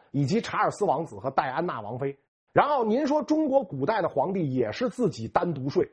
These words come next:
啊？请问这个东西方相同的规则是巧合吗？这不是巧合啊，甚至都不用是这种王室贵胄，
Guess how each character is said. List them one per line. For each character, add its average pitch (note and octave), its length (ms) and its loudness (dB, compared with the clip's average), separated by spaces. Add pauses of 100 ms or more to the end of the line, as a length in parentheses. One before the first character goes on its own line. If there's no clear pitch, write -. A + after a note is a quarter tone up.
(120)
啊？ G#2+ 220 -6
请 D3+ 220 2
问 A3 220 2
这 G#3 100 4
个 F3+ 120 2
东 C4 260 -2
西 B3 260 -2
方 G3+ 240 0
相 A3+ 260 0
同 D3+ 160 -4
的 D3 80 2
规 G3 220 -2
则 C3+ 220 0
是 D3+ 100 -4
巧 A#2+ 240 -2
合 B2 180 -4
吗？ F#3 100 -4 (720)
这 G3+ 160 6
不 C4 160 2
是 B3+ 100 4
巧 G2+ 280 -4
合 A2+ 300 -4 (260)
啊， B2 200 -4
甚 D4+ 220 2
至 B3 100 6
都 D#4 240 2
不 A3+ 160 0
用 C4+ 160 2
是 G3 100 -2
这 G3 120 2
种 C#3+ 220 0
王 D3+ 280 2
室 G3 300 -2
贵 D#3+ 320 2
胄， B2+ 260 2